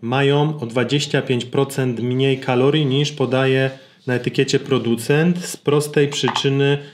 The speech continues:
jest cała moc wszystkich błonników uruchomiona, że tak to nazwę, i te kalorie nie są wchłaniane po prostu. Dlatego też mielmy ewentualnie migdały w tym, <laughs> w tym szejku.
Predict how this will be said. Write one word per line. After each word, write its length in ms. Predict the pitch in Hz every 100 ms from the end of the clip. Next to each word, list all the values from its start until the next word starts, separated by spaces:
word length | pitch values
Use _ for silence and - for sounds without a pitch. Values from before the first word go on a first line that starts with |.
| _
jest 300 | 123 135 135
cała 360 | - 151 151 143
moc 520 | 135 143 143 - - - -
wszystkich 800 | - 127 - - 127 117 - - -
błonników 600 | 113 135 139 151 139 110
uruchomiona, 600 | 113 117 117 120 117 110
że 100 | 107
tak 260 | 107 113 -
to 140 | -
nazwę, 480 | 117 131 131 143 175 175 - - - -
i 420 | 131 135 139 139
te 100 | 139
kalorie 420 | 139 143 143 147 143
nie 160 | 143
są 200 | 143 143
wchłaniane 480 | 143 147 143 123 104
po 120 | 104
prostu. 420 | 95 98 95 -
Dlatego 520 | 110 113 123 120 123 120 - - -
też 260 | 131 127
mielmy 600 | 120 143 143 131 127 123 -
ewentualnie 960 | 117 127 123 - 131 131 123 123 120 117 113 - 117
migdały 580 | 123 123 123 117 113 139
w 300 | - - -
tym, 340 | 127 120 120 113 - 160
<laughs> 380 | 156 - - -
w 80 | -
tym 160 | 120
szejku. 540 | - 131 113 113 143